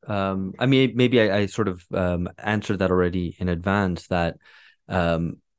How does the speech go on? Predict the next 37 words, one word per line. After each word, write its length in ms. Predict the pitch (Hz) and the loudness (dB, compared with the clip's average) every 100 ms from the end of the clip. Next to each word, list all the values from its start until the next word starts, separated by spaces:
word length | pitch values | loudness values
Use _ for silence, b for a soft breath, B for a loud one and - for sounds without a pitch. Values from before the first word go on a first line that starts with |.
| _ - _ _ | _ -20 _ _
kind 240 | - 117 101 | -4 0 0
of 100 | 85 | 0
neither, 600 | 95 117 101 82 90 98 _ _ | 2 2 2 0 -2 -6 _ _
the, 600 | 110 92 101 98 95 95 | -12 2 4 6 6 4
the 220 | 95 95 | 2 -2
vision 440 | 87 101 104 101 95 | 0 4 4 4 2
of, 440 | 87 87 82 - _ - | 2 2 -2 -8 _ -8
uh, 260 | 82 80 | -4 -4
i-, 160 | 90 95 98 | -4 -4 -2
of 140 | 92 | 0
inhuman 520 | 98 98 - 95 87 | 2 0 0 -2 -2
capital, 720 | 85 98 101 - 82 76 98 - B B B _ | -2 -2 -2 -2 -4 -4 -6 -12 B B B _
um, 500 | 80 78 78 78 76 - | -2 0 0 -4 -6 -8
and 120 | - | -8
again, 300 | 78 71 80 _ _ | -6 -6 -10 _ _
you 80 | - | -8
know, 100 | 69 | -4
with 140 | 76 82 | -2 -2
the 80 | |
proviso 480 | 78 80 78 78 80 | -2 -2 -2 0 0
that 240 | 76 73 - | 0 -2 -2
that's 200 | 78 - | -4 -2
probably 240 | 87 76 | 0 0
the 100 | 73 | 0
wrong 280 | - 76 76 | 0 0 0
way 140 | 73 | -2
to 140 | 73 71 _ _ _ _ - | -4 -6 _ _ _ _ -6
term 280 | 101 113 | 0 0
it 160 | 78 82 | 0 -6
because 200 | 92 85 | -8 -6
it's 140 | 80 80 | -6 -6
not 160 | 76 | -8
capital 380 | - 92 95 80 | -4 -4 -2 -4
anymore. 300 | 73 73 73 | -4 -4 -6
But 140 | 82 | -2
in 120 | 98 98 | 0 2
any, 200 | 95 | 2